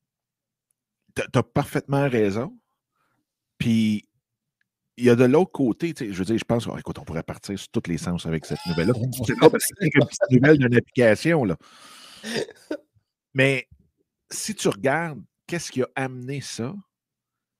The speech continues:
Speaker 1: C'est des résultats financiers à la bourse.
Speaker 2: Oui, en plus.
Speaker 1: Et ça, pour avoir été là-dedans pendant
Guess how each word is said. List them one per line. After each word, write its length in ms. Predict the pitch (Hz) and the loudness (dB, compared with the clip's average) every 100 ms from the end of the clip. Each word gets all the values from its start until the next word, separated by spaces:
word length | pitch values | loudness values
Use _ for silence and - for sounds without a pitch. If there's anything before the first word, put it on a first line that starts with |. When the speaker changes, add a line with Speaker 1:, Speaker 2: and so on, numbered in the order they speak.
| _ | _
Speaker 1:
C'est 160 | - 110 | -16 -8
des 180 | 98 104 | -4 -4
résultats 460 | 117 113 123 117 | -4 -4 -4 -4
financiers 680 | 127 - 135 113 95 - 123 | -4 -6 -6 -6 -6 -6 -6
à 40 | 95 | -6
la 120 | 76 | -8
bourse. 340 | 76 - - - _ _ _ _ | -12 -14 -18 -20 _ _ _ _
Speaker 2:
Oui, 220 | 117 165 - _ _ - | -4 -4 -4 _ _ -10
en 100 | 110 | -6
plus. 400 | 139 - - _ _ _ - | -6 -8 -14 _ _ _ -4
Speaker 1:
Et 240 | 120 123 117 | 0 0 -2
ça, 640 | - - - 180 208 208 - _ _ - | -4 -4 2 2 2 -4 -14 _ _ -6
pour 140 | - | -4
avoir 200 | 98 127 | -2 -2
été 220 | 123 104 160 | -4 -4 -4
là-dedans 320 | 104 104 135 | -4 -4 -6
pendant 360 | 98 95 95 | -4 -6 -6